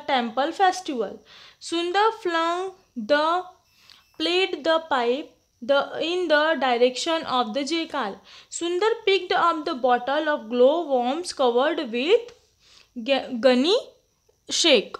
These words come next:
ये हमारे filling the blanks कंप्लीट होते हैं। Then हम क्वेश्चन आंसर्स पे आते हैं। क्वेश्चन आंसर की, यहाँ आंसर्स की नंबरिंग मैंने साइड में कर रखी है कि कौन सा आंसर कौन से पेज पे मिलेगा, तो आप भी कर लीजिए, जिससे आपको आंसर्स ढूंढने में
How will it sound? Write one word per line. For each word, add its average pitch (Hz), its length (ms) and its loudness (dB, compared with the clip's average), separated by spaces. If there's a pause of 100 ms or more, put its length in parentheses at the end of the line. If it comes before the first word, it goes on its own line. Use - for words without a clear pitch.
(460)
ये 277 120 0
हमारे 302 420 2
filling 277 360 0
the 269 60 2
blanks 311 320 -2
कंप्लीट 254 440 2
होते 202 220 -6
हैं। - 80 -12
Then 294 320 0
हम 330 240 2
क्वेश्चन 294 360 -2
आंसर्स 311 340 -2
पे - 120 2
आते 320 240 4
हैं। 370 120 4
क्वेश्चन 285 320 -2
आंसर 285 240 -2
की, 302 300 -4 (400)
यहाँ 294 300 0
आंसर्स 269 500 -2
की 339 100 -6
नंबरिंग 277 500 2
मैंने 311 280 0
साइड 277 300 2
में 294 160 0
कर 294 180 2
रखी 302 260 0
है 339 40 2
कि 339 120 0
कौन 277 280 2
सा 302 140 2
आंसर 285 340 2 (440)
कौन 269 140 4
से 311 120 -2
पेज 285 260 0
पे 311 80 -2
मिलेगा, 277 460 0
तो 370 120 2
आप 262 160 2
भी 254 180 -6
कर 294 140 0
लीजिए, 277 320 0
जिससे 359 320 0
आपको 294 420 0
आंसर्स 254 680 -2
ढूंढने 240 320 0
में 349 160 0